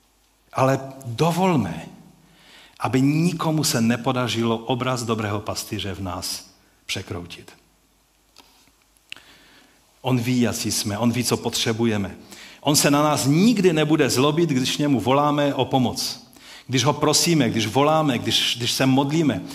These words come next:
Jsou učitelé, kteří to mají v té teologii tak zamotané, že vám řeknou, že se nemáte modlit, protože už všechno bylo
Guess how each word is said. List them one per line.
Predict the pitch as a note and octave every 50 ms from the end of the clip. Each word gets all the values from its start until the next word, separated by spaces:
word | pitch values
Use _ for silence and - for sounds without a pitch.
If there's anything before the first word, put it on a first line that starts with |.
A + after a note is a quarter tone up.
| - -
Jsou | - - C#3+
učitelé, | C#3 F3 - - F3 E3+ E3+ E3 D#3+ E3 E3 D#3+ D#3+
kteří | - - - C#3 - D3+ C#3+
to | - D#3
mají | D3 D#3 D#3 D3+
v | D3+ D#3
té | D#3+ C#3+
teologii | - D3 D3 D3+ D3+ D3+ D3 C#3+
tak | D#3+ D3+ C3+
zamotané, | A2 C3+ C#3+ D3+ D3+ C#3+ D3+ D3 D3+ D3+ C3+
že | D3 D3+
vám | D3+ D3 C3+
řeknou, | D3 C#3+ D3+ D3
že | C3+
se | C3 - D3+
nemáte | C#3+ D#3+ E3+ F3+ E3+ D#3 - D#3
modlit, | C3+ D3 F#3 F3+ F#3 F#3+ D#3+
protože | - F3+ D3+ C#3 E3
už | E3+ E3
všechno | - F#3 E3+ F3 F3 E3+
bylo | D3+ E3 E3+ E3 E3 E3 E3